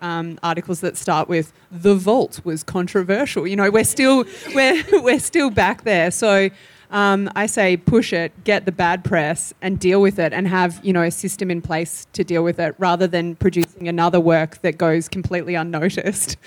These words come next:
<laughs> and completely ignored because it's kind of, it, it's basically design, it's beautiful, it has very little to say about its place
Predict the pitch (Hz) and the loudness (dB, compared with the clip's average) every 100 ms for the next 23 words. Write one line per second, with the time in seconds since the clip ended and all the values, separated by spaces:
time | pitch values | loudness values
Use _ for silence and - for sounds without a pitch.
0 | - - _ 190 196 208 190 190 180 170 | -20 -20 _ -4 -2 -2 0 0 0 -4
1 | 175 170 165 165 170 185 160 160 - - | -2 0 0 -2 -6 -6 -6 -8 -10 -10
2 | 165 156 151 - _ _ _ _ _ _ | -8 -8 -10 -20 _ _ _ _ _ _
3 | 175 - 175 - 175 165 170 160 160 175 | -10 -4 -6 -2 -2 0 -4 -4 -4 -6
4 | 151 156 156 160 156 160 165 - 165 156 | -4 -4 -4 -4 -6 -10 -14 -6 0 2
5 | 175 - 165 151 156 - _ - 147 170 | 0 0 2 2 0 -6 _ -18 -6 -6
6 | 160 156 156 156 156 180 156 151 151 147 | -2 -2 -2 -6 -10 -8 -4 -2 -2 -4
7 | 151 - - 139 160 - | -6 -8 -6 -4 -4 -6